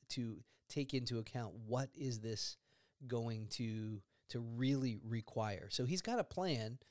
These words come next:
um, and he takes that to the king. He acquires the assets,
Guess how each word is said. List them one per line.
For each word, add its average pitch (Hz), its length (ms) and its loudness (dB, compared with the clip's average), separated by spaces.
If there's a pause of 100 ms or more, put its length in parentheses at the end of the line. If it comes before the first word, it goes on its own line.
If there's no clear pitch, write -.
(680)
um, 127 280 4
and 139 300 2
he 139 140 0
takes 180 300 0
that 156 200 4
to 143 80 2
the 127 100 4
king. 170 300 0
He 127 200 2
acquires 160 560 0
the 131 180 -2
assets, 120 640 -2